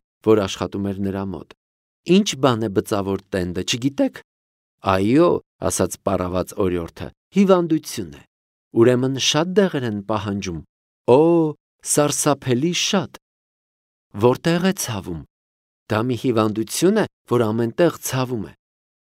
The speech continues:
Երեխաներին էլ է հարվածում, մանավանդ երեխաներին։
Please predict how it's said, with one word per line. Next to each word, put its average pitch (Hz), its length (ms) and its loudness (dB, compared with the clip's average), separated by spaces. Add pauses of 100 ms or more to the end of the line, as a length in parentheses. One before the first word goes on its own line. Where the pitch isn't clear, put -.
Երեխաներին 120 760 -2
էլ 131 160 -2
է 180 100 2
հարվածում, 135 640 -4 (560)
մանավանդ 87 720 -4
երեխաներին։ 113 880 -10